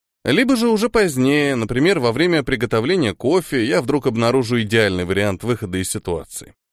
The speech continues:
Я могу вспоминать детские солнечные деньки, когда я с редкими друзьями прыгал с крыши сарая в душистое сено, но при этом заодно придумать,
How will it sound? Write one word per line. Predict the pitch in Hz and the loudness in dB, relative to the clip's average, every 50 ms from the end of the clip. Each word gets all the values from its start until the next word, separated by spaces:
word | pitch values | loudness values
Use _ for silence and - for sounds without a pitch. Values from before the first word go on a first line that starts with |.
| _ _ _ _ _ _ _ | _ _ _ _ _ _ _
Я | - - 147 208 | 0 2 2 4
могу | 240 233 233 202 226 220 | 4 2 0 2 0 -2
вспоминать | 190 - - - - 175 165 156 165 175 151 | -2 -4 -6 -4 0 0 2 2 2 0 2
детские | 120 160 180 - - - 139 120 110 | 2 0 0 0 -2 -2 -2 -2 0
солнечные | - - 135 139 135 120 107 - - 117 110 104 | 2 2 2 2 2 0 0 -2 -2 -2 -2 -2
деньки, | 90 104 104 101 92 - 135 165 180 - _ _ _ _ _ | 0 0 -2 -2 -2 -4 -6 -8 -8 -8 _ _ _ _ _
когда | _ 160 185 185 196 226 220 | _ 0 0 4 4 4 4
я | 190 143 123 | 4 2 0
с | - - | 0 2
редкими | 139 151 156 - - 143 127 123 123 | 2 2 2 2 2 0 2 2 2
друзьями | 110 110 113 107 95 101 123 127 139 123 110 | 2 2 0 -2 0 0 0 2 2 2 0
прыгал | 95 - 117 127 127 117 110 101 | 0 0 0 0 2 2 0 0
с | - - | 0 -4
крыши | - 117 123 120 - - 107 | -2 -2 -2 0 -2 -4 -4
сарая | - 110 101 101 113 123 127 113 | -2 0 2 4 4 4 4 2
в | 101 90 | 2 0
душистое | 95 95 - - 135 117 - - 104 95 92 | -2 -4 -2 -2 -4 -4 -2 -2 0 0 0
сено, | - - - 127 143 156 147 131 113 98 87 - _ _ _ _ | -2 -2 -2 0 0 2 2 0 0 -2 -4 -6 _ _ _ _
но | 107 127 175 214 | 0 0 0 2
при | 220 208 214 | 2 2 2
этом | 233 247 226 233 214 180 151 | 2 2 2 0 2 2 0
заодно | 120 135 139 135 135 131 156 185 | 2 2 4 4 4 2 0 0
придумать, | 165 156 120 107 92 95 95 107 151 185 - - | 0 0 -2 -2 -2 -2 -2 -2 -2 -4 -6 -12